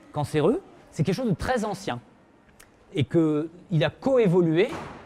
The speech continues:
avec les sociétés cellulaires, ce qu'on appelle les métazoaires, c'est-à-dire les animaux, les organismes multicellulaires, comme vous et moi, ou bien les métaphytes,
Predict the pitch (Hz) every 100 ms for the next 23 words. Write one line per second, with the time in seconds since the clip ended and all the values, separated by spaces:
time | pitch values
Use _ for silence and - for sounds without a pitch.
0 | - - 156 180 180 160 196 - 185 220
1 | 202 190 156 120 113 - - _ - 135
2 | 123 139 135 156 - 170 143 135 123 151
3 | - 139 117 117 113 107 113 202 131 123
4 | 127 131 139 127 147 156 135 131 107 120
5 | - 123 110 120 110 110 127 - - -
6 | - - 151 151 180 151 156 190 190 185
7 | 190 - 196 196